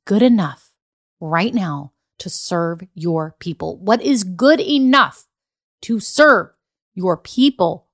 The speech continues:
right now? So let's repeat these again. Number one, you are way more relatable to your people, meaning they can relate to you way better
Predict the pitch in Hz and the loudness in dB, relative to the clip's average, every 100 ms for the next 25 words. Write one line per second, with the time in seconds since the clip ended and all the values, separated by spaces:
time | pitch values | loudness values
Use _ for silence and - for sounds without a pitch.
0 | - 196 196 190 156 - 180 226 - - | -2 0 0 -4 -4 -4 4 4 2 -4
1 | 240 226 220 226 _ - 202 202 - 196 | -4 -2 -2 -2 _ -2 0 0 -2 -6
2 | 175 160 135 _ _ - _ - 180 202 | -4 -6 -8 _ _ -20 _ -6 0 4
3 | 247 269 214 147 - _ _ _ _ _ | 6 4 2 -4 -10 _ _ _ _ _
4 | _ _ _ _ _ 175 165 226 294 311 | _ _ _ _ _ -10 2 6 6 6
5 | 349 _ _ _ 180 190 170 165 180 240 | 0 _ _ _ 0 2 0 -2 4 6
6 | 294 269 247 226 208 180 180 190 - 185 | 6 4 2 0 0 0 2 0 0 -4
7 | 175 170 170 233 254 _ _ _ _ _ | -4 -4 -2 -2 -2 _ _ _ _ _
8 | - 196 208 185 - 135 185 254 294 285 | -2 2 2 0 -6 -2 0 2 2 4
9 | 247 214 - 196 180 - 175 185 190 262 | 2 0 -4 -6 -6 -8 -20 -12 2 4
10 | 285 320 320 - _ _ - 220 170 139 | 4 0 -6 -8 _ _ -2 0 0 -4